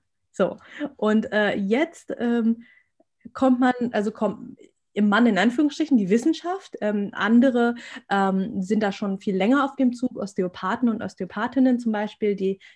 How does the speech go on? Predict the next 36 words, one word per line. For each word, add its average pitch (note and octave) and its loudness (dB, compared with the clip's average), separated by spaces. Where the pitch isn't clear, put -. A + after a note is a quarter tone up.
die - -8
sagen F#3 -2
das F3 -4
schon F#3 -8
sehr, - -2
sehr B3+ 0
viel F3+ -4
länger, C4+ 0
dass, A#3 -4
äh, G#3 -4
dass G3 -8
da G3 -6
mit G3 -4
den G3 -4
Faszien G3 -8
noch F#3+ -6
viel G#3+ 0
mehr G3 0
dran G3+ -4
ist F#3+ -12
als - -8
das F#3 -4
weiße, F3+ -2
wabbelnde F3+ 0
Teil A3 0
drumherum. C#4 0
Ähm, G#3+ 0
und, G3+ 2
äh, G3 -2
ja, G#3+ -2
die F#3+ -4
Wissenschaft A#3 -2
kommt G3+ -2
da F#3+ -2
jetzt G3 -6
immer, G3+ -2